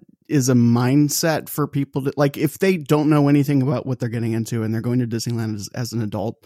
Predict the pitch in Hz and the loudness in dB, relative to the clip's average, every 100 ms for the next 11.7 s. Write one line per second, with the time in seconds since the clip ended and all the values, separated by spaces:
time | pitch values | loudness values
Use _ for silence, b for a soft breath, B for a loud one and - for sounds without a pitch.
0 | b b b - 120 120 123 147 - - | b b b -4 -4 -2 0 -2 -2 -14
1 | _ _ _ _ _ _ _ _ _ _ | _ _ _ _ _ _ _ _ _ _
2 | - - 127 135 151 160 - _ _ - | -18 -12 -6 0 2 2 -2 _ _ -4
3 | 143 147 139 - 147 147 131 - 131 135 | 0 0 -2 -6 0 0 0 -2 0 2
4 | 139 131 120 123 123 117 120 120 120 117 | 2 0 -4 -4 -6 -6 -4 -4 -4 -6
5 | - 117 107 107 - - 117 - 151 156 | -8 -8 -8 -8 -10 -6 -8 -4 -4 -2
6 | 135 135 120 - 98 - - - - - | -2 -2 -4 -6 -10 -12 -14 -14 -14 -12
7 | - - 127 127 139 120 117 117 107 107 | -14 -8 -4 -4 -4 -6 -8 -8 -6 -6
8 | 92 76 - 123 104 101 - _ _ _ | -8 -10 -10 -8 -8 -10 -14 _ _ _
9 | _ _ _ _ _ _ _ _ 139 139 | _ _ _ _ _ _ _ _ -4 -2
10 | 160 147 120 - - 143 131 127 127 131 | 2 0 -2 -8 -2 0 0 -2 0 0
11 | 113 117 107 95 107 - 131 | 0 -4 -6 -8 -10 -10 -10